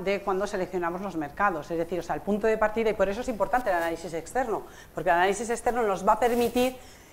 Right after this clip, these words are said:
conocer los conceptos y las variables que yo voy a utilizar luego cuando voy a seleccionar los mercados.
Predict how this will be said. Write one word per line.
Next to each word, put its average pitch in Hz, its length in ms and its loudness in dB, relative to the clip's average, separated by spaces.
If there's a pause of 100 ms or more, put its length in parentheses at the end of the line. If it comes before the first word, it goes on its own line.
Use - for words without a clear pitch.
(180)
conocer 220 480 8
los 190 200 2
conceptos 226 460 2
y 277 40 0
las 247 160 2
variables 247 360 4
que 220 160 4
yo 220 100 6
voy 226 140 4
a 196 60 6
utilizar 220 520 2
luego 233 280 2
cuando 208 260 2 (120)
voy 220 160 2
a 226 40 2
seleccionar 214 440 -2
los 226 140 -2
mercados. 180 500 0